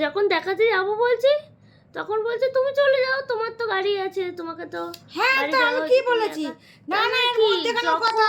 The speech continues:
Speaker 2: আছে?
Speaker 1: যখন অশান্তি হচ্ছিল ও দেখাতে যায়নি, আমি গেছি একা, শিউলি ছিল আমার পাশে, সেটা আমি মেনে নিলাম।
Speaker 2: হ্যাঁ,
Speaker 1: কিন্তু
Speaker 2: তো আমি বলেছি,
Speaker 1: এখন
Speaker 2: "স্কুটি আছে,
Speaker 1: ওকে
Speaker 2: স্কুটি নিয়ে
Speaker 1: সব
Speaker 2: চলে
Speaker 1: সময়
Speaker 2: যাও।"
Speaker 1: আমার যদি শরীরটা খারাপ করে আমি স্কুটিটা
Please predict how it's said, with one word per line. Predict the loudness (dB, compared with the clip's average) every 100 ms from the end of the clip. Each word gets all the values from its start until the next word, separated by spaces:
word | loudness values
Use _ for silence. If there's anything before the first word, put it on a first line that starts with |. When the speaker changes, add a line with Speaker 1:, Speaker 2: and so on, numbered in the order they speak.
| 0
Speaker 2:
আছে? | -4 -6 -10 -12 -10
Speaker 1:
যখন | -10 -10 -8 -6 -4 -6
অশান্তি | -6 -8 -4 -2 0
হচ্ছিল | -2 -4 -2 0 -2 -6 -10 -18 _ _ -16
ও | -10 -8 -8
দেখাতে | -8 -10 -10 -10
যায়নি, | -8 -6 -6 -6 -6
আমি | -6 -6 -8 -8
গেছি | -10 -6 -6 -6
একা, | -8 -8 -8 -8
শিউলি | -10 -8 -8 -6
ছিল | -4 -6
আমার | -10 -12 -12
পাশে, | -12 -14 -18 _ _ _
সেটা | -10 -4 -2
আমি | 0 0
মেনে | -2 -4 -6
নিলাম। | -8 -12 -16 -20 _ _ _ -8
Speaker 2:
হ্যাঁ, | -4 -2
Speaker 1:
কিন্তু | 2
Speaker 2:
তো | 2
আমি | 2 2
বলেছি, | 2 2 2
Speaker 1:
এখন | 2
Speaker 2:
"স্কুটি | 2 4 4 2
আছে, | -2
Speaker 1:
ওকে | -2
Speaker 2:
স্কুটি | 0 2 2
নিয়ে | 2 0
Speaker 1:
সব | 2
Speaker 2:
চলে | 2
Speaker 1:
সময় | 4
Speaker 2:
যাও।" | 2 -2 -6 -18 _ -8
Speaker 1:
আমার | -6 -8 -4
যদি | -2 -2 -2
শরীরটা | -2 -2 -4 -6
খারাপ | -2 0 -2 -4
করে | -4 -4
আমি | -6 -8
স্কুটিটা | -8 -6 -6